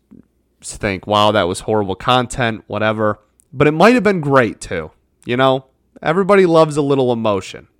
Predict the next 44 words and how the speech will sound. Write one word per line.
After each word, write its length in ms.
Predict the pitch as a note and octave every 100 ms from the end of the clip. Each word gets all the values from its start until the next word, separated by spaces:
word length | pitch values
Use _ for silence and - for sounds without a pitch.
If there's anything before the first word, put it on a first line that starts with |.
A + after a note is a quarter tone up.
| _
I 100 | A#2
wear 140 | C#3+ E3+
my 180 | D#3+
heart 220 | D3 C3+ C3+
on 100 | B2+
my 140 | A#2
sleeve. 400 | A2 - G2+ F2
I'm 120 | F#2
pretty 320 | - C3+ C3
open 260 | A#2 G#2+ F#2
about 340 | F2+ E2+ D#2+
that. 240 | - D2+ D2+ _ _ _ _ _ _ _ _ _ _ _ _ _
So 220 | - C#3+
you, 160 | C3+ C3+
you 200 | A#2 C3+
gotta, 380 | C#3+ D#3+ F3+ E3+
you 140 | D#3
got, 340 | D3 D#3+ - -
<laughs> 20 | -
you 60 |
got 160 | C#3 F3+
a 40 |
little 200 | G3 G3
bit 160 | E3 E3+
of 80 | -
passion 540 | D3+ D3 C#3+ - G#2+
today. 340 | - G#2 D2+ _ _ _ _ _ _ _ _ _
And 100 | B2
it's 100 | B2+
at 140 | D#3+
the 120 | D#3 D#3
hands 420 | D#3+ D#3 E3 C#3
of 180 | B2+ - _ -
absolute 800 | E3+ E3 D#3+ - D3+ C#3+ C3+ _
pure 680 | - - E3+ G#3+ F3 C#3+
just 300 | B2 B2+ A#2+
exhaustion, 880 | B2+ C3 B2+ C#3+ D3+ - - F3+ G3+
<laughs> 0 |
but, 520 | D#3+ D#3+ - - -
but 160 | - D#3
you 120 | D3+
got 320 | C#3+ C3 A#2
it. 120 | G2 - _ _ _ _ - _ _ _ _ _
Okay? 280 | - C3 C3